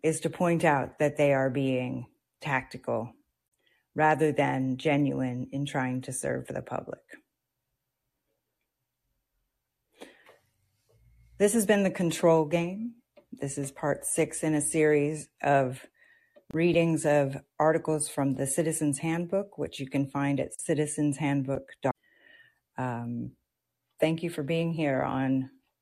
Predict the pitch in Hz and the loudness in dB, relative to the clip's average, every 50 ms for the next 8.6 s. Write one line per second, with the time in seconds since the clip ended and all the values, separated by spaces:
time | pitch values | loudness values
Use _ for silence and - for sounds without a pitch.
0 | _ _ _ _ _ _ _ _ _ _ _ _ _ _ _ _ _ _ _ _ | _ _ _ _ _ _ _ _ _ _ _ _ _ _ _ _ _ _ _ _
1 | - - 156 139 139 135 - 151 143 - 165 147 147 151 139 135 151 143 127 - | -2 0 2 2 0 0 -2 -4 -2 2 2 4 4 2 2 0 0 0 -2 -2
2 | - - - - - - - - - - - - - - - - - - - - | -6 -10 -12 -12 -10 -10 -10 -10 -10 -10 -8 -10 -10 -10 -12 -20 -20 -20 -20 -20
3 | _ - - - - 131 131 123 113 - 127 123 _ _ _ _ _ _ _ - | _ -16 -10 -4 -4 -4 -4 -4 -6 -10 -14 -14 _ _ _ _ _ _ _ -20
4 | - - - - _ _ _ _ _ _ _ _ - 170 170 165 - - 208 196 | -20 -20 -20 -20 _ _ _ _ _ _ _ _ -2 -2 -2 -2 -2 -2 -2 -2
5 | 170 202 190 185 185 185 175 175 175 175 175 190 208 208 208 _ _ _ _ _ | 0 0 0 2 2 0 0 0 0 0 -2 -2 -4 -8 -10 _ _ _ _ _
6 | - - 151 160 170 180 180 175 165 170 170 170 180 175 165 147 151 156 160 160 | -6 -4 -2 -2 0 -2 -2 -2 -2 -2 -2 -2 -2 0 0 2 0 0 -2 -6
7 | - - - - 156 156 156 147 - 156 139 - - - 151 139 143 143 - - | -8 -10 -6 -2 -2 -2 -2 -2 -4 -8 -10 -8 -4 -2 0 0 0 -2 -4 -2
8 | 160 147 139 143 - 143 143 143 143 143 147 | -2 -2 -2 -2 -2 0 0 2 0 0 -2